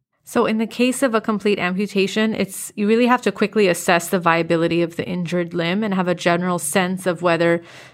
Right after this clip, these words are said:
there's a chance of salvage or reimplantation. Now, in the hospital, there is a clinical decision tool called the mess score, M E S S score,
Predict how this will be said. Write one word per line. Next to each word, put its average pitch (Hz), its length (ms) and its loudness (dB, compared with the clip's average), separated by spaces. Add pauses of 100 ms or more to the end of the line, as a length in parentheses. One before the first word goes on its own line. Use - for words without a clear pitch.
(100)
there's 190 280 4
a 185 80 2
chance 208 400 0
of 196 120 -4
salvage 165 560 2
or 175 160 -2
reimplantation. 170 1080 -6 (560)
Now, 202 180 2
in 202 120 2
the 202 60 2
hospital, 208 640 2
there 185 180 4
is 190 140 -2
a 190 60 0
clinical 190 380 -2
decision 180 500 -2
tool 170 320 -2
called 175 340 0
the 170 320 2
mess 180 380 0
score, 240 640 2
M 180 160 0
E 180 100 -2
S - 220 -4
S 180 200 -2
score, 233 540 0